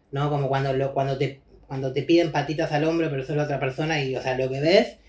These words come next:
Y de repente, o sea, el gato no tiene nada. O sea, pará. Entiendo que, bueno, capaz, no te hablo de una genitalidad, porque aparte, bueno, castrar, pero,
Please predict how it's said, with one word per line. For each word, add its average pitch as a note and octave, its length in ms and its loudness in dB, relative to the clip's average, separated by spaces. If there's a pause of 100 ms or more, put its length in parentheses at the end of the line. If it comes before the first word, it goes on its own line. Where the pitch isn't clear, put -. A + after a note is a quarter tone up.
(460)
Y C#4+ 60 -2
de C#4 60 2
repente, D#4+ 340 8
o - 40 6
sea, C4+ 160 4
el A#3 60 6
gato D4 220 6
no C#4+ 140 4
tiene D4+ 220 6
nada. G#3+ 560 2 (100)
O E3+ 80 -10
sea, E3+ 560 -2 (720)
pará. C#4+ 440 4 (240)
Entiendo C#4 360 4
que, A3+ 80 6
bueno, A3+ 360 8
capaz, G3+ 400 2 (180)
no D#3 220 -8
te F#3 80 0
hablo F#3 200 4
de D#3 140 4
una D3+ 180 0
genitalidad, D3 520 0
porque F#3 140 2
aparte, C#3+ 220 0
bueno, C3 240 -4
castrar, D#3 420 -2
pero, B2+ 200 -6